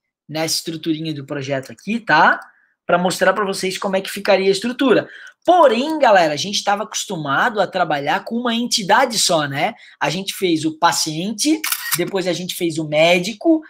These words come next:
e aí a gente fez tudo separado, né? Agora vão estar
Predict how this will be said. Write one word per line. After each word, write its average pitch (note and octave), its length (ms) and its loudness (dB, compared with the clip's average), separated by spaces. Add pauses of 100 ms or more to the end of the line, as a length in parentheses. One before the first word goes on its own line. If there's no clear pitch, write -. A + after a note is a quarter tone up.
(180)
e F#3 80 2
aí F#3+ 100 4
a F#3+ 40 -2
gente A3+ 180 -6
fez G#3+ 180 -4
tudo G#3+ 160 -10
separado, A#3+ 640 2
né? D#3 180 -2 (260)
Agora B3 920 4 (220)
vão G3+ 240 -6
estar - 380 0